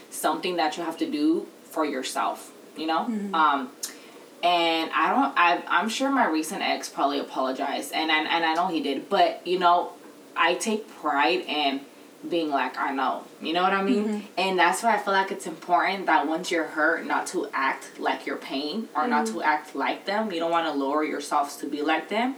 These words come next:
Speaker 1: because then they're not gonna see your true va-, value. And I feel
Speaker 2: Mm-hmm.
Speaker 1: like in s-, stages that, um, are critical like that, that's when your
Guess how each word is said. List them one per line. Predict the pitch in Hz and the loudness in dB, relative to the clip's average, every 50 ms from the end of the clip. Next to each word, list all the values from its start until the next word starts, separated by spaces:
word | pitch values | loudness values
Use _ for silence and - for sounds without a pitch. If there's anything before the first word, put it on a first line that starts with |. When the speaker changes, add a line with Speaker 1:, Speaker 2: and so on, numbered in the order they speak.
| - - - - - - - - - - | -8 -16 -20 -20 -20 -20 -20 -20 -18 -10
Speaker 1:
because | - 185 - - 190 180 175 165 151 - - | -6 -6 -4 0 2 4 4 4 2 -2 -2
then | 165 160 156 170 180 190 220 240 226 - - - - - - - - - | -2 0 2 2 2 2 0 0 -4 -6 -12 -20 -20 -20 -20 -20 -12 -6
they're | 160 175 165 160 | -2 0 0 2
not | 165 170 175 | 2 2 2
gonna | 180 170 160 160 | 0 0 -4 -4
see | - - 160 | -2 0 0
your | 151 147 147 | 0 0 -2
true | - - 170 156 139 131 | -4 -4 -4 -4 -2 -2
va-, | 170 160 - - - | -4 -4 -6 -6 -6
value. | - 143 - 143 143 139 131 127 120 113 - - | -4 0 0 2 2 0 0 -2 -4 -6 -6 -6
And | 156 156 | -4 -2
I | 156 151 | -2 -2
feel | 147 156 160 156 | -2 0 0 2
Speaker 2:
Mm-hmm. | |
Speaker 1:
like | 156 151 151 - - | 2 2 0 0 -4
in | 151 143 - | -6 -8 -8
s-, | - - - - - | -8 -10 -12 -14 -14
stages | - - - 156 151 156 147 165 160 160 - - | -12 -8 -2 0 0 2 2 2 2 0 -2 -4
that, | - - - - - - - - | -4 -2 0 0 0 -2 -2 -2
um, | 147 139 139 131 113 104 101 - - - - - - - - - - | 0 0 2 0 -2 -4 -8 -12 -16 -18 -20 -20 -18 -18 -10 -4 0
are | - 156 - - - - - - - - - - - - - - | 2 2 2 2 0 -2 -6 -10 -16 -20 -20 -20 -20 -18 -16 -10
critical | - - 156 165 165 - 180 170 143 | -4 -2 -2 0 0 0 0 -2 0
like | 139 139 143 143 - | 0 0 0 -2 0
that, | - - 202 185 - | 0 2 2 2 0
that's | - 147 143 143 - - | 0 0 -2 -2 -4 -6
when | 160 151 147 139 | -6 -6 -4 -4
your | 135 143 131 127 - | -4 -4 -4 -6 -8